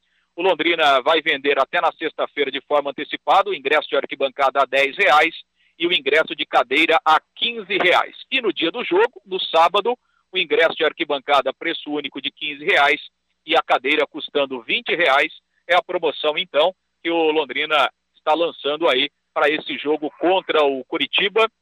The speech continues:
Segundo a informação do próprio presidente Cláudio Canuto, e essa é uma informação que a Polícia Militar já tem do Coritiba, o Coritiba acredita que de mil e quinhentos a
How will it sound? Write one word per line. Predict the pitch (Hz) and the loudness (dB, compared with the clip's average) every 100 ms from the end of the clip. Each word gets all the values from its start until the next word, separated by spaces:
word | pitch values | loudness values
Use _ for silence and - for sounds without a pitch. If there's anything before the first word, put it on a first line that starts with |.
| _ _ _ - | _ _ _ -8
Segundo | 151 156 185 | -6 -4 0
a | 165 | 0
informação | - 156 143 127 143 131 | 0 0 0 0 -2 -2
do | 127 | -2
próprio | 180 - | 0 -2
presidente | - 143 139 143 - | -2 -6 -2 -4 -4
Cláudio | 135 135 127 | 0 2 2
Canuto, | - 127 165 190 - | -2 0 2 0 0
e | 135 | -2
essa | 143 160 | -2 -2
é | |
uma | 156 147 | -4 -4
informação | 151 135 131 - 139 | -4 -2 -4 -2 -4
que | 131 | -2
a | 143 | -6
Polícia | - 139 - | -6 -10 -8
Militar | 135 127 123 127 123 135 | -8 -8 -6 -2 -2 -4
já | 127 165 - | -2 -2 0
tem | 180 175 - _ _ _ _ _ | -2 -2 -6 _ _ _ _ _
do | 427 | -2
Coritiba, | - 151 - 190 208 127 - _ _ | 0 -4 -2 -2 -2 -4 -6 _ _
o | 139 | -14
Coritiba | - 175 - 180 185 214 202 | -4 -2 -2 -2 0 2 4
acredita | - 156 175 156 190 208 | 2 0 -2 -4 -4 -6
que | - 175 | -8 -8
de | 180 | -8
mil | 165 226 | -6 -6
e | 262 | -6
quinhentos | - 165 220 - | -4 -2 -2 0
a | 185 | -2